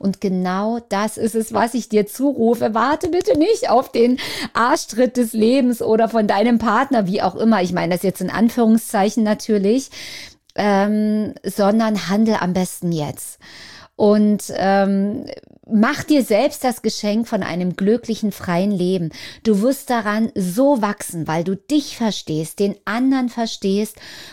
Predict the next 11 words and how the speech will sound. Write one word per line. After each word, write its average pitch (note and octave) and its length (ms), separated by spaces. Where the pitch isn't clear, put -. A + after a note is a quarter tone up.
und A3+ 260
das B3 240
die A#3+ 120
Grundvoraussetzung A3+ 1300
ist. - 280
Nicht C4 420
nur D4 120
für A#3+ 140
eine G3 260
glückliche F#3 480
Beziehung, F#3 680